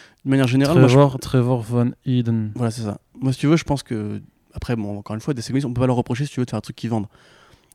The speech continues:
Speaker 1: Et je trouve que, euh, moi, ils ont en tout cas l'intelligence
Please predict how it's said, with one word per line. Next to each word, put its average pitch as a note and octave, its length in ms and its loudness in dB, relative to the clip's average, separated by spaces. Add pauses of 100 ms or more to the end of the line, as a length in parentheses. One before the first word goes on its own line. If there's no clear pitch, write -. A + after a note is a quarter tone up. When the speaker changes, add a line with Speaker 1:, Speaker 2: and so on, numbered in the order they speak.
(120)
Speaker 1:
Et B2 140 2
je G#2+ 120 -2
trouve D3+ 420 -2
que, A2+ 500 -2
euh, G2+ 300 -6
moi, A#2 260 0
ils A2 160 -2
ont G#2+ 60 -2
en G#2+ 40 -6
tout A2 60 -10
cas A2 140 -2
l'intelligence A#2+ 800 -2